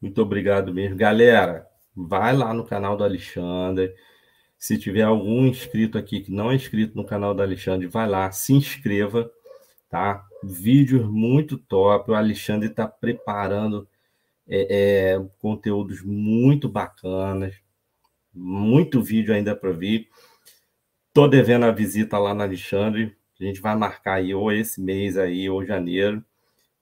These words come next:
É uma exploração noturna. O pessoal tá me cobrando pra ir lá. Então, estão querendo me testar, né? Pra, pra ver se eu vou. <laughs>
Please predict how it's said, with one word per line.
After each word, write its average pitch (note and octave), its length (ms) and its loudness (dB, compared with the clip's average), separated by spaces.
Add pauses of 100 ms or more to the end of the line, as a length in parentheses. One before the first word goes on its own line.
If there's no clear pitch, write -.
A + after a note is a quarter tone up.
É F2+ 300 -2
uma G2 200 0
exploração G#2+ 680 2
noturna. A#2 840 0 (140)
O - 20 -20
pessoal G#2+ 280 -2
tá G#2+ 100 0
me G#2+ 100 0
cobrando G2+ 460 0
pra G#2 160 4
ir F#2+ 40 0
lá. G2 300 -2 (600)
Então, A#2 180 2
estão B2 260 2
querendo B2 300 8
me C3 80 4
testar, A#2+ 560 -2
né? G#2 160 -4
Pra, A2 260 -4 (140)
pra G#2+ 140 -2
ver A2 180 -4
se A#2 80 -6
eu A#2 140 2
vou. A2+ 380 2 (280)
<laughs> - 920 -4